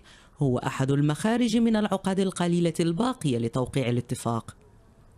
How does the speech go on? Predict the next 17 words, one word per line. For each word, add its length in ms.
الرئيس 380
الفرنسي 640
إيمانويل 360
ماكرون 460
أنفق 460
ساعة 440
ونصف 540
في 80
الحديث 460
مع 240
الرئيس 380
الإيراني 680
إبراهيم 420
رئيسي 560
لإقناعه 800
باغتنام 520
الفرصة 580